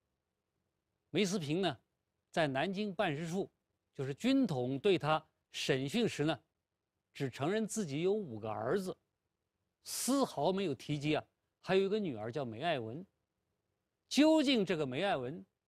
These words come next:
是不是梅思平的女儿呢？其实啊，梅爱文正是梅思平和前妻马志云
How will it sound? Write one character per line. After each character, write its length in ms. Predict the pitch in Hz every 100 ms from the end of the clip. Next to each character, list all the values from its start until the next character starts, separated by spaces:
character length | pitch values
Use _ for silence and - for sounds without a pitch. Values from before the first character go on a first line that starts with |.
| _ _ -
是 500 | - - 254 262 202
不 200 | 143 170
是 280 | - 180 151
梅 180 | 139
思 180 | 185 -
平 160 | 160 175
的 80 | 190
女 200 | 170 117
儿 160 | 117
呢？ 120 | 190 233 _ _ _ _ _ _ _
其 160 | - 180
实 200 | - 139
啊， 120 | 135 _ _ _ _ _
梅 180 | 120 147
爱 160 | 190 139
文 260 | 127 175 -
正 280 | 269 202 131
是 280 | - 131
梅 180 | 113 123
思 160 | 175 208
平 380 | 113 123 156 - _ _ -
和 120 | 160
前 400 | - 143 156 214
妻 280 | - 214 220
马 240 | 131 107
志 160 | 175 156
云 260 | 147 208